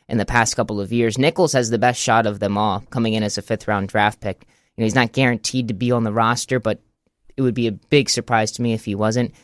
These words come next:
And he's gonna get playing time. He's gonna get playing time behind their front four. All the best teams have depth along the defensive line and the offensive line,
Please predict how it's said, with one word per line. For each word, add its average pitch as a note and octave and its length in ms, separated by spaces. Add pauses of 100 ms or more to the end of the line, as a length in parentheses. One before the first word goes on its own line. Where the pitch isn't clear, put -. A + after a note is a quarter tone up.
(240)
And B2 120
he's B2+ 160
gonna C#3+ 160
get C3+ 140
playing C3 220
time. F2 200
He's A2+ 160
gonna B2+ 160
get A#2+ 160
playing B2 280
time A#2+ 240
behind A2+ 480 (260)
their A#2 140
front B2 300
four. A#2 380 (580)
All C#3 160
the C#3+ 80
best C3 260
teams A2+ 400 (160)
have A#2 440
depth - 300
along A2+ 300
the A2+ 80
defensive A#2 500
line A2+ 280
and E3+ 140
the B2 80
offensive G2+ 520
line, G#2 260